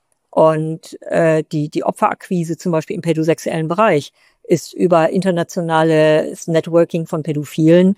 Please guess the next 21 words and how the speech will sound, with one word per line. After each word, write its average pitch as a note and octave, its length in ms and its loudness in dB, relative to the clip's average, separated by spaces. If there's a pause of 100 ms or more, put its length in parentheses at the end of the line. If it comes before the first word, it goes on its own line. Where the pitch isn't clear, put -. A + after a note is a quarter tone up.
(300)
natürlich E3+ 360 2
an D#3+ 100 -2
technische D#3 420 -4
Möglichkeiten D#3+ 640 0
gebunden, D3 380 -4
nicht? - 180 -6
Früher E3+ 240 2
stand E3 200 -4
der E3 80 -2
Pädophile D#3+ 440 -2
mit E3 80 -4
einer D#3+ 120 -2
ein D#3+ 40 -4
bisschen - 220 -6
angegammelten D#3+ 560 0
Tafel D#3 280 -4
Schokolade D#3+ 520 2 (420)
am, - 380 -2
am D#3 420 -4
Kinderspielplatz E3 720 -2
rum. F3+ 220 2